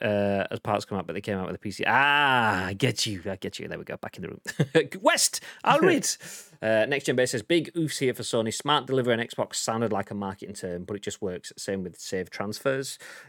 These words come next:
Speaker 1: Um, Enix says, "Xbox smashing it on every area at the moment. Sony smash it on quality titles and games. Final Fantasy seven Remake Integrated was an absolute mess. If you got it on P S Plus, you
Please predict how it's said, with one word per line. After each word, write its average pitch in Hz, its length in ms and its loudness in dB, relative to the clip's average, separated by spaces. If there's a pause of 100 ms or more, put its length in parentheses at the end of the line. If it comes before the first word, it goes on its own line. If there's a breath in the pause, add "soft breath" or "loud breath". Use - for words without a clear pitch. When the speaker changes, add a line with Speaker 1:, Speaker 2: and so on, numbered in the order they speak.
Speaker 1:
Um, 101 560 0 (240)
Enix 127 200 0
says, 113 160 0
"Xbox - 360 0
smashing 127 340 -2
it 104 40 0
on 107 100 0
every 113 240 2
area 101 440 2 (360 loud breath)
at 107 60 -4
the 117 60 -4
moment. 104 340 0
Sony 110 240 0
smash - 340 -4
it 101 40 -4
on 101 120 -6
quality 104 320 -2
titles 95 320 -6
and 92 120 -6
games. 101 360 0
Final 107 240 -4
Fantasy 98 240 -6
seven 92 460 -8
Remake 101 400 -4
Integrated 104 400 -6
was 92 120 -8
an 92 60 -6
absolute 101 320 -8
mess. 98 300 -6
If - 160 -10
you 117 60 -12
got 110 100 -4
it 104 40 -4
on 98 80 -8
P 110 120 -8
S - 100 -8
Plus, - 320 -8
you 101 80 -8